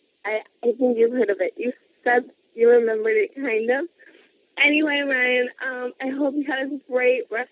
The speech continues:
of the night. You look so cute tonight in your little shirt, your little shirt and your little pants. <laughs> Um, I know you said you had to leave urgently.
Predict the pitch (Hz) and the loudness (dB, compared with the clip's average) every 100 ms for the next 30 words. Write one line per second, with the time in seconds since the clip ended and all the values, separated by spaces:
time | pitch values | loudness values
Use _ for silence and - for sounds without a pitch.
0 | - 269 233 208 185 185 247 247 240 233 | -6 -4 -2 -2 -2 -4 -4 0 2 2
1 | - - 247 226 226 _ _ 453 453 - | 0 -10 -2 -2 -2 _ _ -12 -2 2
2 | 381 311 247 254 247 240 240 240 233 233 | 2 2 -2 -4 -2 0 2 0 0 -4
3 | - 285 233 - _ - - 330 330 302 | -4 -4 -4 -6 _ -20 -10 -4 -2 0
4 | 233 226 - 330 403 415 202 190 359 - | 0 -2 -4 -4 0 2 2 0 -4 -6
5 | - 320 254 233 254 - - - - 339 | -4 0 0 0 -4 -8 -14 -12 2 4
6 | 339 370 - - 440 - - _ - 262 | 4 2 -4 -10 -8 -8 -12 _ -4 0
7 | 262 254 254 277 _ _ 247 254 262 262 | 2 0 -2 -8 _ _ -2 0 -2 -4
8 | 285 277 262 277 277 254 233 233 - - | -6 -6 -4 -4 -2 -2 0 0 0 0
9 | 208 214 226 226 240 262 | 0 -2 -2 2 2 2